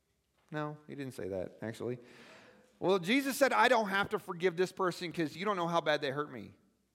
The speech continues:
Jesus actually never said that either. Jesus was willing to forgive the people who hurt him the most. How many of you know on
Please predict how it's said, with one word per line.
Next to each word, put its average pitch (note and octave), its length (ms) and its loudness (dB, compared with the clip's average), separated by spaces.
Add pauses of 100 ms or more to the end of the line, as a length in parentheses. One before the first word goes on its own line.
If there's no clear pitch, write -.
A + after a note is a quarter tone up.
(680)
Jesus F#3+ 240 -10
actually E3+ 240 -4
never E3 120 -4
said E3 200 -4
that E3 120 2
either. A#2+ 280 -4 (800)
Jesus G#3+ 480 2
was E3+ 160 2
willing F3+ 220 4
to F3+ 80 0
forgive F3 260 0
the E3 60 -10
people F#3 280 -2
who F#3 80 2
hurt F#3 200 4
him F#3 340 -2 (480)
the D3+ 80 -8
most. F3 540 -4 (960)
How A#3+ 120 2
many E4 120 4
of C4 60 2
you B3 80 4
know A#3 260 6
on F#3 260 2